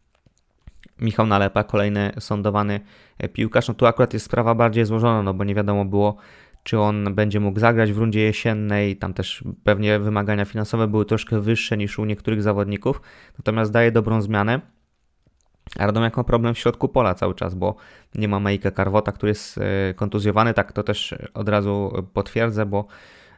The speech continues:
e, bo też tak się dowiedziałem, że to nie są sprawy dyscyplinarne u, w przypadku Karwota, tylko to jest po prostu kwestia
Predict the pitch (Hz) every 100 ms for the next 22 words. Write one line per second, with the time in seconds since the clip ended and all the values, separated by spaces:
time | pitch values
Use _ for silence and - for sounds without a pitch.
0 | - 95 95 92 95 92 - 82 104 98
1 | 104 - 104 98 101 110 98 110 110 110
2 | 101 - 104 101 98 - 104 101 101 101
3 | 95 95 95 - - - 110 - 107 101
4 | 104 120 139 - 117 113 110 101 110 104
5 | - 101 - 98 -